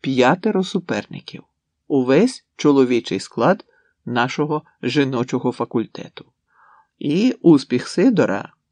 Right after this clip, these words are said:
справді викликав повагу. У всьому цьому не було нічого нового. Яскрава блондинка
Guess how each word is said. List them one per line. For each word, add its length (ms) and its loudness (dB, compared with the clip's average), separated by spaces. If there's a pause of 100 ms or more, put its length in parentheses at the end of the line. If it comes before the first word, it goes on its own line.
(240)
справді 840 -2 (200)
викликав 680 -6
повагу. 640 -2 (420)
У 100 -4
всьому 360 4
цьому 560 4 (200)
не 140 4
було 260 4
нічого 460 0
нового. 680 -4 (400)
Яскрава 580 -2
блондинка 800 -2